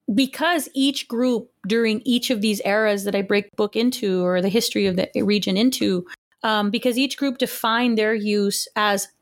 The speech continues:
optimal, right? The, the most, the best, the premier way to use the land.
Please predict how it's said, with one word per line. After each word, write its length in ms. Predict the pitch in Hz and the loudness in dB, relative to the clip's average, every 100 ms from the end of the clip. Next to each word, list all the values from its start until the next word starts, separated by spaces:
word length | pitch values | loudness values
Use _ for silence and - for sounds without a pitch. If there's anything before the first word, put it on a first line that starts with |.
| _ - | _ 0
optimal, 760 | 233 - 226 190 170 233 285 _ _ _ _ _ | 0 0 0 2 2 0 -4 _ _ _ _ _
right? 220 | - 214 214 | -2 0 0
The, 80 | 185 190 | 0 0
the 120 | 220 | -2
most, 640 | 180 202 254 226 - - - | -2 0 0 0 -4 -8 -4
the 80 | 190 | 0
best, 440 | 254 226 - - | 0 0 -2 -6
the 60 | 202 | -6
premier 560 | - 220 247 254 214 | -2 0 2 2 0
way 220 | 202 208 | 0 0
to 60 | 208 | 0
use 240 | 196 196 | 0 0
the 80 | 190 | 0
land. 500 | 190 240 220 - - | 0 2 2 0 -4